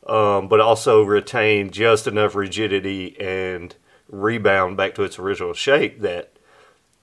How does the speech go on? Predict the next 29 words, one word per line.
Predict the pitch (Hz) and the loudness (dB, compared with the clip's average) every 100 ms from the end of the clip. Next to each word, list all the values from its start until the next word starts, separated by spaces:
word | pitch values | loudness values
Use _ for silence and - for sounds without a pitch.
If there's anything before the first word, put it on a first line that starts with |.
| _ | _
it's, | - - | -20 -10
it's | 110 92 | -8 -8
durable. | 104 120 135 110 82 87 | 0 6 8 8 4 -4
That's | 104 | -4
what | 117 110 | -6 -10
you | 110 | -8
call | - 104 - | -2 -2 -2
tough, | - - 113 82 - - _ _ - | -10 -4 -4 -4 -10 -20 _ _ -10
um, | 98 101 92 92 | -4 -2 -2 -4
when | 95 90 | -8 -10
you're | 87 | -4
talking | 110 92 92 | -2 -2 -4
about | 90 87 | -10 -10
materials. | - 120 95 82 107 | -10 -6 -6 -6 -12
It's | |
a | 87 | -6
very | 98 92 | -6 -6
tough | - 120 107 - | -8 -4 -4 -4
material. | 101 92 117 107 80 73 _ - - - - _ _ _ | -12 -10 -6 -4 -4 -10 _ -20 -20 -20 -20 _ _ _
Um, | 104 101 98 87 - _ _ _ _ | 2 4 2 -2 -10 _ _ _ _
so | - 127 | -8 0
we'll | 123 | 2
see | 143 156 | 2 4
how | 143 147 | 6 6
it | 175 160 | 4 4
holds | 123 101 107 | 2 2 4
up, | 123 127 | 4 4
but | 104 110 - | 2 2 2
hey, | 127 143 104 | 4 4 4